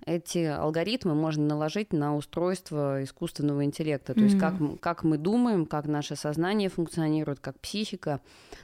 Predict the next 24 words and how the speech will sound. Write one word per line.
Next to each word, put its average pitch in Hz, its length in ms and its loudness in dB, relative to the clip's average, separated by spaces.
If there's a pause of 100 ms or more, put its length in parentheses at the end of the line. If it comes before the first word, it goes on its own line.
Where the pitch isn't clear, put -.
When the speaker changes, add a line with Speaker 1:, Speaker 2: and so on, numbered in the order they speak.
(120)
Speaker 1:
Понятно, 175 320 0
что - 140 -4
это 160 100 -2
до 151 60 0
конца 160 580 -2
не 170 280 4
изучено, 175 680 0
вот, 156 420 -4
но, 170 260 0
по 156 140 -4
сути, 202 260 -4
я 156 60 0
совмещала, 160 520 -2
знаешь, 160 220 -2
что-то 151 320 -6
я 143 100 -6
брала 147 380 -2
из - 80 -12
классической 196 580 -6
такой, 156 280 -6
да, 160 180 -2
н-, 160 180 0
там, 127 240 -8
нейрофизиологии, 147 1080 -2